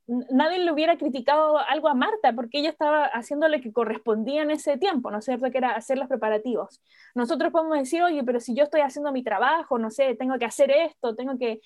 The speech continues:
preocuparme de mi casa, tengo que preocuparme de mi familia, preocuparme de, de mi trabajo, de mis estudios, qué sé yo". Y la verdad es que está bien, todas esas cosas son im-, importantísimas y hay que hacerlo y hay que hacerlo bien.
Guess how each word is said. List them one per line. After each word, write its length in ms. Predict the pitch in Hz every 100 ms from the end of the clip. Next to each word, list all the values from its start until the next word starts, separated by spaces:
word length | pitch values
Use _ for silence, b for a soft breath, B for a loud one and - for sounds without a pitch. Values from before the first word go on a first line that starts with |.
| b
preocuparme 640 | - 254 254 247 262 302 262
de 100 | 247
mi 140 | 240
casa, 380 | 262 294 320 233
tengo 180 | 254 262
que 80 | 262
preocuparme 600 | 240 233 220 240 294 277
de 60 |
mi 80 | 262
familia, 300 | 254 262 277
preocuparme 560 | 240 233 220 240 254 233
de, 100 | 196
de 160 | 220
mi 100 | 214
trabajo, 560 | 214 214 220 294 302 247
de 100 | 226
mis 120 | 214
estudios, 460 | 214 - 277 277 262
qué 100 | 254
sé 180 | 240
yo". 200 | 233 254 254 b b -
Y 60 |
la 100 | 247
verdad 140 | 262 320
es 40 |
que 80 | 349
está 180 | 349 240
bien, 300 | 269 320 233
todas 220 | 277 302
esas 140 | 302
cosas 280 | 294 294 311
son 260 | 269 240 233 _
im-, 240 | 254 233 233
importantísimas 1000 | 247 233 220 220 202 311 330 285 269 269
y 60 | 254
hay 80 |
que 80 | 247
hacerlo 360 | 240 - 269 285
y 40 |
hay 100 | 247
que 60 | 240
hacerlo 320 | 233 240 226
bien. 240 | 208 208